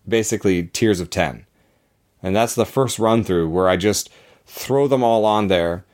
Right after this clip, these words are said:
And, uh, a-, a-, and, and yes, I'm using projected auction value. I'm using, uh, stuff data. I'm using command data. I'm looking at all those things.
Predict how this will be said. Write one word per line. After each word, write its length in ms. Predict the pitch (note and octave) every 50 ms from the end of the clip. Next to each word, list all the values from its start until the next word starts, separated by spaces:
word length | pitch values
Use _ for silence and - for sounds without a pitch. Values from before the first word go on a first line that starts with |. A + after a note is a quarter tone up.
| _ _ _ _ _ _ -
And, 640 | - G2+ G2+ G2+ G2 F#2+ F#2+ F#2+ F#2 F#2+ F#2 - - _ _ _ _ _ _ -
uh, 640 | - - - - - F#2+ F#2 F#2 F#2+ F#2 F2+ F2+ - -
a-, 180 | - E2 - -
a-, 180 | - F2+ E2+ -
and, 220 | F2+ G2+ F#2+ D#2
and 260 | - G2 G#2+ A2 - B2
yes, 280 | A#2+ A#2 B2+ C3 -
I'm 140 | A2+ A2 G#2+
using 640 | G#2+ A2+ B2+ C3 B2+ B2+ B2+ B2 A#2+ A#2+ A#2 A#2 - -
projected 720 | - G#2+ F#2+ F2 G2+ A2 A2 - - A2+ G2 F#2 - - _ -
auction 400 | G2 G2+ A2 A2 - B2 A#2 A2
value. 560 | A2+ A2+ A2 A2 A2 A2 A2+ A#2+ B2 B2+ - _ _ _ _ _ - -
I'm 140 | F#2+ G2+
using, 640 | G2+ G#2+ A2+ A2 F#2 G2+ G#2+ G#2 G2+ G2 G2+ G2+ F#2 _ _ _ _ _ _ _ _ _ -
uh, 320 | - - - B1 A#1+ - -
stuff 600 | - - - - - A#2+ A#2 A2 - - - - - _ _ _ _ - -
data. 340 | G2+ A2+ A2+ A2+ A#2 A#2 G#2+
I'm 120 | F#2 F#2+
using 380 | F#2 F#2 F2 F2+ F2+ F2 F2 - -
command 380 | - G#2+ A2 A2 A2+ A2+ A#2
data. 380 | A2 A#2 A#2 A#2 A#2 A#2 A#2 A2+ - _ _ _ _ _ -
I'm 160 | - F#2 G2
looking 220 | G#2+ G#2 - A2+
at 40 | G#2
all 180 | G#2 A2 A#2 A#2
those 200 | A#2+ A#2 G#2+ -
things. 440 | A#2 A2 G#2+ G#2+ G#2+ A2 G#2 -